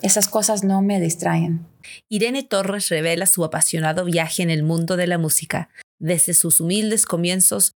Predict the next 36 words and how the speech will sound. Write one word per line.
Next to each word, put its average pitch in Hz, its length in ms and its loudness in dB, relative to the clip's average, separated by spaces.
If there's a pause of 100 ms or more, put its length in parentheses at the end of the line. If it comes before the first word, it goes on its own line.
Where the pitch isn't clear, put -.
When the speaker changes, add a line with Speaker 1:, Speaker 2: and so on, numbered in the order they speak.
(140)
Speaker 2:
siguió 220 320 0
su 247 160 0
corazón, 226 680 0
su 233 180 2
pasión, 202 640 0
y 185 100 -2
a 170 80 0
lo 165 100 0
largo 208 400 0
de 185 80 0
ese 170 200 0
viaje 185 340 -2
de 180 100 0
descubrimiento 170 1000 0
encontró 165 440 0
su 185 220 0
voz, 165 420 0 (380)
encontró 175 480 -2
eso 240 420 0
que 190 120 -4
llamamos 170 560 0
hogar, 156 420 -2 (200)
y 233 120 -4
más 269 260 0
aún 214 420 0
a 175 140 -4
través 175 380 0
de 180 100 -2
la 151 100 2
música 196 520 0 (300)
encontró 196 460 -2
el 202 140 -4
camino 214 460 0
hacia 190 280 0
la 180 120 0
sanación, 160 760 0